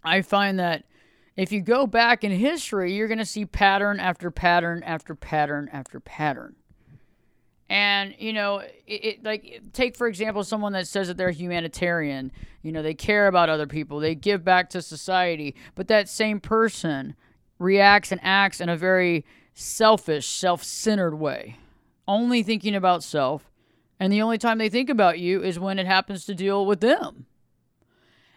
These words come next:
And that's hard because somebody's talking the talk, but they're not walking the walk. And this is one of the biggest problems we have, is the difference between hearing what somebody says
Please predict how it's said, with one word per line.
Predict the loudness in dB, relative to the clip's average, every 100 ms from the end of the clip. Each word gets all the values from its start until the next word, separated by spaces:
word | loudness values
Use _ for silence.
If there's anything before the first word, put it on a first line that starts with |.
| 4
And | 6 6 4
that's | 0 2
hard | 4 4 4 -2
because | -2 -2
somebody's | -2 -2 -2 -4
talking | -2 2 2 2 -2
the | -2
talk, | 4 6 6 4 -4 _ _ -20 _ -10
but | -2
they're | 0
not | 2 2 2
walking | -2 -2 -6
the |
walk. | -6 -10 -14 -20 -20 _ _ _ _ _ -20 -20 _ _ _ _ _ 0
And | 2 2 0 -8 -20 _
this | -2 0
is | 0
one | 0
of | 2
the | 2
biggest | 2 2 0 -4 0
problems | 4 4 4 0
we | -2 0
have, | 0 0 -2 -4 -10 _ _ -20 _
is | -2 0 0 -2 -2
the | 0
difference | 0 0 -4 -6
between | -8 -6 -4 -4 -4 -6
hearing | -10 -4 2 2 4 2
what | 2
somebody | 2 2 4 2
says | 2 4 4 4 2 -2